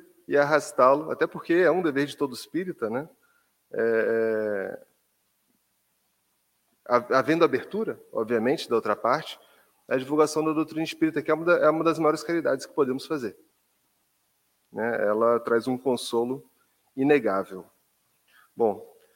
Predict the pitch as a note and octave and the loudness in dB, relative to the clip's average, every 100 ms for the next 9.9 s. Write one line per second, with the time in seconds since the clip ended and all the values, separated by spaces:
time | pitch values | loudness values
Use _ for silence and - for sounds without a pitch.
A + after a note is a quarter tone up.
0 | _ _ _ - B2 B2 A#2+ A#2+ A#2 A#2 | _ _ _ 0 2 4 4 2 0 0
1 | A2+ A2 - A#2+ A2 A2 - A#2 A2 - | 2 0 -2 -2 -2 -4 -6 -4 -4 -4
2 | B2+ - C3 D3+ E3+ G3 - - - C3+ | -8 -6 -2 0 0 -2 -6 -10 -6 -6
3 | B2 C#3+ D#3 D#3+ - - - - C#3+ D3 | 2 2 4 0 -8 -12 -10 -4 -2 -2
4 | C#3 C#3+ C3 A#2 A2+ B2 C3+ - - - | 0 0 2 4 4 4 -2 -8 -14 -18
5 | _ _ _ - - - B2+ B2+ A#2+ - | _ _ _ -20 -20 -8 -2 0 0 2
6 | D3 B2+ C3 C#3 C#3 B2+ A#2+ A2+ G3+ G3+ | 2 4 2 2 2 2 0 0 0 0
7 | C#3+ C#3+ - - - - C#3 D3 - C#3 | 0 0 -4 -14 -18 -6 -4 -4 -4 -6
8 | C#3 - B2 - D3+ D3+ A#2+ A2 A#2 A2+ | -4 -4 -4 -2 -2 2 2 4 4 4
9 | A2 G#2+ G2+ A#2 - A2+ G#2+ G#2 G#2 | 2 0 -6 -10 -8 -2 0 0 -2